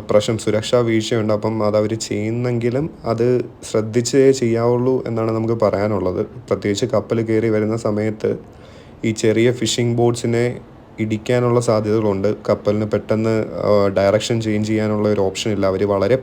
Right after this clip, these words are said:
പതുക്കെയാണ് വരുന്നത്, ആ, less than two knots-ിലൊക്കെയാണ് വരുന്നതെന്ന് തോന്നുന്നു. പക്ഷെ അങ്ങനെ ആണെങ്കിൽ പോലും അതിനൊരു സാധ്യതയുണ്ട്. അപ്പം അങ്ങനെ മീൻ പിടിക്കുന്ന മീൻപിടുത്തക്കാരുണ്ടെങ്കിൽ അവർ,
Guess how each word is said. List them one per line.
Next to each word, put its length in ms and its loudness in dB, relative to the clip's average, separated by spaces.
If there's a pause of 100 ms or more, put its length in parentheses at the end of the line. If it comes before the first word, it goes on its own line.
പതുക്കെയാണ് 460 0
വരുന്നത്, 360 -2 (140)
ആ, 200 2
less 200 0
than 340 -2
two 120 0
knots-ിലൊക്കെയാണ് 560 -2
വരുന്നതെന്ന് 500 0
തോന്നുന്നു. 340 -6 (680)
പക്ഷെ 160 0
അങ്ങനെ 220 0
ആണെങ്കിൽ 400 -2
പോലും 540 0
അതിനൊരു 360 0
സാധ്യതയുണ്ട്. 720 -2
അപ്പം 340 -4 (120)
അങ്ങനെ 360 0
മീൻ 280 -2
പിടിക്കുന്ന 440 -2
മീൻപിടുത്തക്കാരുണ്ടെങ്കിൽ 1200 -2
അവർ, 540 0